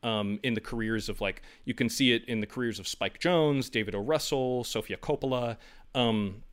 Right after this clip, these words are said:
you know, just, just the notion that these movies could find a home and could find financing, I mean, it, it changed the entire game. Like, we covered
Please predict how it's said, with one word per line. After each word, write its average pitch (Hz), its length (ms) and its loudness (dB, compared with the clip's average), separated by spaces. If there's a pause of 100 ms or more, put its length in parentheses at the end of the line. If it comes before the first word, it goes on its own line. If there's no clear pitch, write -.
(500)
you 143 160 4
know, 139 160 4
just, - 360 0 (340)
just 170 260 4
the 170 80 6
notion 147 580 4
that 127 220 0
these 135 440 -2
movies 135 580 0
could 143 460 2
find 143 360 -2
a 131 60 2
home 147 460 -2
and 113 120 -2
could 147 260 2
find 139 320 -2
financing, 151 800 -4 (460)
I 165 80 -4
mean, 160 160 2
it, - 260 -2
it 147 120 0
changed 135 400 2
the 120 120 4
entire 107 440 -2
game. 92 480 0
Like, 101 200 -2
we 131 120 2
covered 101 440 0